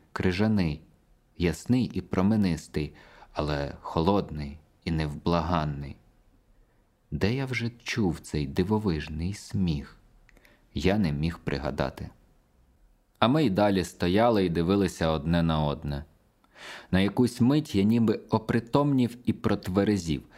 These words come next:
відчув, як на мене налягла страшна втома, як обвис на мені теплий, мокрий від поту одяг,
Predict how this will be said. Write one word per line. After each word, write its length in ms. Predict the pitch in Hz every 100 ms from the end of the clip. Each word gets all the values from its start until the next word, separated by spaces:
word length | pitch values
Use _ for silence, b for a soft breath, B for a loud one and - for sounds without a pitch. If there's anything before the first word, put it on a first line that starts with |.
| B B -
відчув, 480 | 85 87 - 120 98
як 220 | 92 -
на 140 | 98
мене 340 | 104 127 113 90
налягла 520 | 85 87 82 95 95
страшна 500 | - - 90 - 104
втома, 560 | - - 85 71 67 - _ _ -
як 340 | 82 78 -
обвис 480 | 90 82 107 123 -
на 100 | 82
мені 480 | 82 80 80 78 76 _ -
теплий, 480 | 113 113 - 87 78
мокрий 440 | 82 98 - 82
від 180 | 78 -
поту 440 | - 87 - 80 -
одяг, 460 | 95 80 73 71